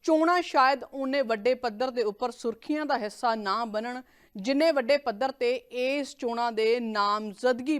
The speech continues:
ਪੱਤਰ ਜਾਂ ਫਿਰ ਨਾਮਜ਼ਦਗੀ ਦਾ ਦਿਨ ਹੈ ਜਿਹੜਾ, ਉਹ ਸੁਰਖੀਆਂ ਦਾ ਹਿੱਸਾ ਬਣਿਆ। ਦਰਅਸਲ ਲਗਾਤਾਰ ਇਸ ਚੀਜ਼ ਦੇ ਇਲਜ਼ਾਮ ਲੱਗ ਰਹੇ ਨੇ ਕਿ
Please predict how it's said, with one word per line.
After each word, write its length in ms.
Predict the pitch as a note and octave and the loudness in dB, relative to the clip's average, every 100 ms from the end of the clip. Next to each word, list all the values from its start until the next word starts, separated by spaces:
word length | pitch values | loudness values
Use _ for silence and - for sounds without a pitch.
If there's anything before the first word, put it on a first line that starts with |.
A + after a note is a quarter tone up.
| - | -2
ਪੱਤਰ 380 | G3+ - A#3+ A#3 | -6 -2 -2 0
ਜਾਂ 140 | A3+ | -2
ਫਿਰ 180 | A3 A3+ | -4 -8
ਨਾਮਜ਼ਦਗੀ 680 | G#3+ G3+ G3+ A3 G3+ G#3 B3 | -4 -4 -4 -4 -4 -6 -2
ਦਾ 160 | B3+ | 0
ਦਿਨ 240 | F#3+ G3+ A#3+ | 0 -2 -2
ਹੈ 100 | G#3+ | -4
ਜਿਹੜਾ, 300 | G3+ G3 G#3+ | -4 0 0
ਉਹ 440 | - B3+ A#3+ A3+ - _ _ | 0 2 2 2 -4 _ _
ਸੁਰਖੀਆਂ 500 | - E4+ - D#4+ C4 | -2 -2 0 -2 0
ਦਾ 100 | F#3+ | -2
ਹਿੱਸਾ 320 | F3 - G3+ | -4 -2 0
ਬਣਿਆ। 300 | F#3+ G#3 A3 - - | 0 0 -2 -4 -2
ਦਰਅਸਲ 560 | G3 G#3 G#3+ B3+ A#3+ B3 C4 - _ _ _ _ _ | 2 2 2 4 6 6 4 0 _ _ _ _ _
ਲਗਾਤਾਰ 760 | A3 B3 C4+ E4 E4+ E4 C#4+ D4 | 8 10 10 10 8 4 4 4
ਇਸ 220 | C#4 C4 | 2 -4
ਚੀਜ਼ 200 | - C#4+ | -4 -2
ਦੇ 140 | A#3+ C4+ | 4 4
ਇਲਜ਼ਾਮ 480 | A#3 A#3+ A3+ B3 A#3+ | 6 2 4 2 2
ਲੱਗ 240 | A3+ G#3 | 0 2
ਰਹੇ 160 | A#3 B3 | -2 -2
ਨੇ 120 | B3 | -6
ਕਿ 140 | B3+ | -8